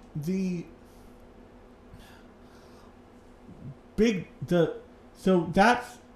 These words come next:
the kind of societal pressure of you have to be straight that Momoka is probably dealing with. Like, she's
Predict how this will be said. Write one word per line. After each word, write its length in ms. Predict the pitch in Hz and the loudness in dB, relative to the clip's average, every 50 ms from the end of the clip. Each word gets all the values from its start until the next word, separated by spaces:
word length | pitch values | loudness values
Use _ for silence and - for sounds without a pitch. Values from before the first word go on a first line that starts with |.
| - - - - - - - - | -20 -20 -20 -20 -20 -16 -12 -4
the 160 | 135 - 156 | -2 -2 -2
kind 440 | - - - - 165 156 170 170 160 | -2 -2 -2 2 2 4 4 4 4
of 100 | 156 151 | 2 0
societal 680 | - 147 139 - - 147 135 123 139 143 139 135 131 | -2 -6 -6 -6 -8 -4 0 4 4 4 4 4 2
pressure 580 | 123 - - 139 131 - - 143 123 123 123 110 | -2 0 2 2 2 2 2 2 2 2 2 2
of 340 | 98 131 127 123 123 131 131 | 2 2 2 0 0 -2 -2
you 160 | 135 135 131 | -2 0 2
have 320 | 131 143 143 143 - - | 2 2 2 2 0 -2
to 80 | - 131 | -4 -4
be 140 | - 127 127 | -2 -2 -2
straight 600 | - - - - 135 135 127 113 - - - - - - - - - - - - - - - - - - - | -2 -6 -6 -2 0 0 0 0 -2 -6 -10 -20 -20 -20 -20 -20 -20 -20 -20 -20 -20 -20 -20 -20 -14 -8 0
that 440 | 147 135 139 135 120 - - - - - - - - - - - - 151 | 4 6 6 6 6 4 -2 -8 -20 -20 -20 -20 -20 -20 -20 -8 -4 2
Momoka 880 | 156 131 147 156 170 175 175 160 151 - 143 127 101 - 98 - - 147 | 6 8 10 10 10 10 8 6 4 2 2 2 2 2 0 -2 -6 -8
is 140 | 143 135 - - - - | -8 -8 -8 -10 -10 -2
probably 460 | - 135 131 131 131 127 175 139 135 | 0 2 2 2 2 0 -2 -2 -2
dealing 400 | 123 127 131 139 147 143 127 107 | -2 0 2 2 2 2 0 -2
with. 340 | 101 101 85 69 - - - | -6 -8 -10 -10 -12 -12 -10
Like, 160 | 117 110 - | -10 -10 -8
she's 200 | - - 135 127 | -4 -4 -4 -4